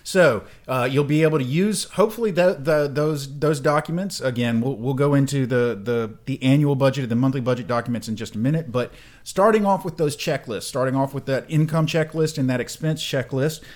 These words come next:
um, let's discuss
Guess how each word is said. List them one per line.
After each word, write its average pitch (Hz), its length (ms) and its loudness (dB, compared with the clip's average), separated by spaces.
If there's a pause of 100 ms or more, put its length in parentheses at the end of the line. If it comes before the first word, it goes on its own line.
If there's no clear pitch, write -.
(200)
um, 131 440 2 (260)
let's - 320 2
discuss - 960 -4